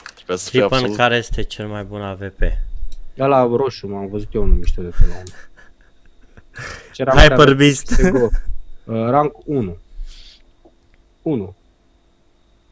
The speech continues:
Speaker 3: Unu, frate.
Speaker 2: Rank, rank?
Speaker 3: Eu am rank unu, da.
Speaker 2: Ah, șaisprezece, cred că am, nici nu mai știu.
Speaker 1: Nu știu, am
Speaker 3: Am
Speaker 1: zece.
Speaker 3: unu.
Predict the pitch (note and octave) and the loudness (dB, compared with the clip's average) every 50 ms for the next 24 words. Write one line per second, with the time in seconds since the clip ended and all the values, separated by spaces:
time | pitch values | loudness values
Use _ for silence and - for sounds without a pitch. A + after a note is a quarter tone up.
0 | _ _ _ _ _ _ _ _ - - D#3 D3+ D#3 D3+ - - - - _ _ | _ _ _ _ _ _ _ _ -4 -2 -2 -2 -2 -4 -6 -8 -8 -10 _ _
1 | _ _ _ - F#2+ F#2+ F#2+ G2 G#2+ A2+ - - - G#2 G2+ G2+ A2+ C#3 D#3+ - | _ _ _ -14 -10 -8 -8 -8 -8 -10 -12 -14 -10 -8 -6 -6 -6 -6 -10 -14
2 | - _ _ _ _ _ _ _ _ _ _ _ _ _ _ _ _ _ _ _ | -20 _ _ _ _ _ _ _ _ _ _ _ _ _ _ _ _ _ _ _
3 | _ _ _ _ - C#3 D3 D#3+ D3+ C3+ B2 C#3 C#3 C3+ - - G#2+ F#2 - - | _ _ _ _ -8 -4 -2 -2 0 0 0 -2 -2 -4 -6 -8 -10 -10 -10 -14
4 | G#2+ - - - - - - A2+ G#2+ G2+ G2+ _ _ _ _ _ _ _ _ _ | -16 -16 -16 -16 -16 -16 -18 -20 -20 -20 -20 _ _ _ _ _ _ _ _ _
5 | _ - - - D#3 E3 D3+ - - F#2 E2 - - E2+ F2+ - _ _ _ G2+ | _ -16 -12 -12 -12 -12 -14 -16 -18 -18 -18 -20 -20 -20 -20 -20 _ _ _ -20
6 | G2 G2 F#2+ G2 G2+ F#2+ - - _ - - - _ - B2+ - - - F#2 F#2+ | -20 -20 -20 -20 -20 -20 -20 -18 _ -12 -12 -8 _ -4 -4 -4 -6 -16 -14 -6
7 | G2+ B2 B2+ C3 C#3 A#2 G#2 G2+ F#2+ | -2 0 2 4 4 2 2 -2 -6